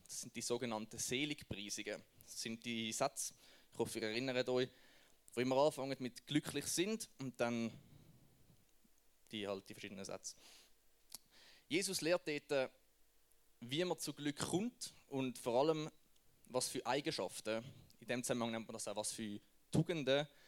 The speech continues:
wir in unserem Leben sollten verkörpern, dass wir können glücklich sein können. Kurzer Recap. Jesus hat Bergpredigt vor seinen Jüngern gehalten und er lehrt dort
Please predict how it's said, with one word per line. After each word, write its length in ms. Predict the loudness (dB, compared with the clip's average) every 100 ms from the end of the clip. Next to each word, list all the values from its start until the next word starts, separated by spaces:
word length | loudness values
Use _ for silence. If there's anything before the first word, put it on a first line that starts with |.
| -20 -20 -12
wir 220 | -4 -2 4
in 80 |
unserem 200 | 2 4
Leben 200 | 2 2
sollten 260 | 0 -6 -12
verkörpern, 800 | -12 -10 0 0 2 0 0 -2 _ _ _ _
dass 220 | -2 0
wir 440 | 2 4 4 2 -4 -16 -2
können 220 | 0 0 -6 -14
glücklich 460 | -6 -6 -4 -8 -4
sein 200 | -4 -4
können. 120 | -10 -18 -20 -20 -20 _ _ _ -12 -12 -20 -20 -20 -20 _
Kurzer 360 | 4 4 6 4
Recap. 520 | 2 0 -2 -2 -16 _ _ _
Jesus 680 | -2 4 4 4 0 0 -4 -2
hat 300 | -2 -2 -10 _
Bergpredigt 640 | 2 2 2 0 0 -4 -4
vor 220 | 0 0
seinen 260 | 0 0
Jüngern 320 | 0 0 0 0
gehalten 540 | 2 2 2 -2 -2 -8 -20 -20 -20 -20 _ -2
und 160 | 2
er 240 | 4 4 0 -8 _ -6
lehrt 400 | 2 2 2 2
dort 500 | 0 2 2 2